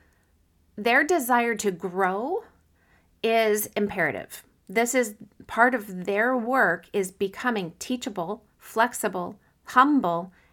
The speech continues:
and giving themselves grace. And I, I lump all of these together because I,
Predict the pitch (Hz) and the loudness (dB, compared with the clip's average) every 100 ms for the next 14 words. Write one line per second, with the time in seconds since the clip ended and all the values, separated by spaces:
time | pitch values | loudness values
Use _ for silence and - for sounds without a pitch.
0 | _ 208 220 202 240 269 269 262 240 - | _ -4 -2 0 0 2 0 0 -2 -2
1 | 196 185 175 185 - 185 180 190 139 - | -2 -2 -4 -10 -10 -12 -6 -4 -4 -6
2 | 208 190 175 - 196 202 202 220 220 - | -6 -6 -6 -2 2 2 2 0 -2 0
3 | 208 254 302 262 269 262 - - 247 233 | 2 4 2 0 0 0 -4 -6 -6 0
4 | 208 175 175 180 180 196 247 | 0 0 -4 -4 2 2 2